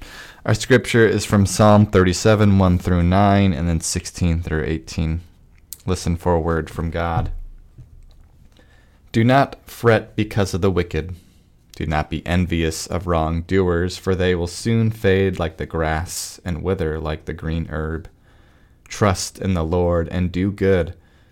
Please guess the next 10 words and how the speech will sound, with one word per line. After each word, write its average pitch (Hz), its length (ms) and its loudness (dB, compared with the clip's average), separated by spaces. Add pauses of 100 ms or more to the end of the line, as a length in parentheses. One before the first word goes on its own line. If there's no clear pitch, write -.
(100)
so - 160 -6
you 95 180 -2
will 92 180 -2
live 104 440 2
in 92 180 -4
the 80 80 -4
land 87 400 -2
and 82 140 -4
enjoy 90 360 -2
security. 87 760 -2